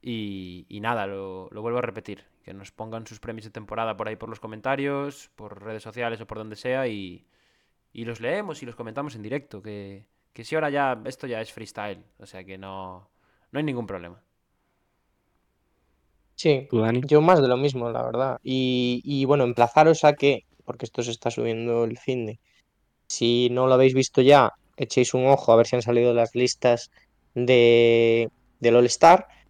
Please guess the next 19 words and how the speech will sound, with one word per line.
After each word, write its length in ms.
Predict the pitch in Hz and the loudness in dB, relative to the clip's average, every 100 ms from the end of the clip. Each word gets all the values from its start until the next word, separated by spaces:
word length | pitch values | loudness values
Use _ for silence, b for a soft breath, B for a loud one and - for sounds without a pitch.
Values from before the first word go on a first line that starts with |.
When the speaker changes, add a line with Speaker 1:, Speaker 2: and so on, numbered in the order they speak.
| _ _ | _ _
Speaker 2:
de 160 | 123 | 2
los 180 | 117 117 | 4 4
votos 260 | 123 123 123 | 4 4 4
del 160 | 127 | 4
All-Star, 480 | 123 123 - 156 185 - _ _ | 4 2 6 6 6 2 _ _
porque, 640 | _ 180 180 175 175 196 - _ _ _ _ _ _ _ | _ 10 10 6 0 0 -2 _ _ _ _ _ _ _
eh, 300 | 139 127 117 | -2 2 2
para 260 | - 180 143 | 6 8 8
la 100 | 139 | 6
semana 440 | - 135 135 151 | 2 -4 -4 -6
tendremos 560 | - 113 120 123 127 - | -6 -4 -2 -4 -8 -10
directo 640 | - 117 117 - - 127 - _ _ _ _ _ _ | -4 -2 -2 -6 -6 -6 -6 _ _ _ _ _ _
del, 640 | 104 104 101 101 101 98 - - 120 | -6 -4 -6 -6 -8 -10 -14 -20 -18
escogiendo 640 | - - - 113 151 151 131 | -6 -6 -6 -2 0 0 -2
nuestros 300 | 127 - 117 | -4 -6 -8
jugadores 720 | - 107 110 120 120 127 - _ | -8 -4 0 0 -2 -8 -18 _
para 180 | 110 | -10
el 120 | 107 113 | -8 -8
All-Star. 340 | 107 - _ | -10 -18 _